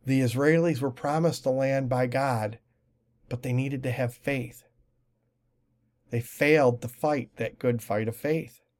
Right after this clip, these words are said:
One Timothy six twelve, "Fight the good fight of faith. Take hold of the eternal life to which you were called when you made your good confession in the presence of many witnesses."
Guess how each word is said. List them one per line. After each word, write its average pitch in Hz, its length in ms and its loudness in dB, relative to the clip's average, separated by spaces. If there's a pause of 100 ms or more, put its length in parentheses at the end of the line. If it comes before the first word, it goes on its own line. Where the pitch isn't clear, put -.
(280)
One 170 340 6
Timothy 175 440 2
six - 320 -6
twelve, 104 560 0 (720)
"Fight 202 240 4
the 185 80 0
good 165 240 2
fight 147 240 2
of 123 80 -6
faith. - 400 -2 (360)
Take 175 280 0
hold 185 260 4
of 143 240 -2 (240)
the 127 320 0
eternal 165 560 2
life 117 400 4 (400)
to 135 140 -2
which 131 340 -2
you 143 160 4
were 139 180 0
called 113 560 2
when 113 220 0
you 120 140 2
made 117 440 0 (180)
your 107 360 -2
good 120 340 -2
confession 117 680 -4
in 104 160 -8
the 101 80 -6
presence 107 640 -6 (500)
of 104 160 -6
many 107 320 -2
witnesses." - 680 -10